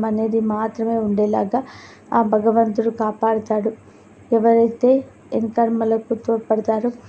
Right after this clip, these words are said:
తక్షణమే వారు కష్టంలో పాలవుతారు. జీవితంలో ఏ చేసినా అది కలియుగం కాబట్టి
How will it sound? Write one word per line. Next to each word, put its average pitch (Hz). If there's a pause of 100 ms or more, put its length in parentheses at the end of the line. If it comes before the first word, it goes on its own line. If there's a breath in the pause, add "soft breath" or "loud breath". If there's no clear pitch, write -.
(320 loud breath)
తక్షణమే 233
వారు 220
కష్టంలో 226
పాలవుతారు. 220 (640 loud breath)
జీవితంలో 233 (540)
ఏ 240
చేసినా 233 (520 loud breath)
అది 226
కలియుగం 220
కాబట్టి 226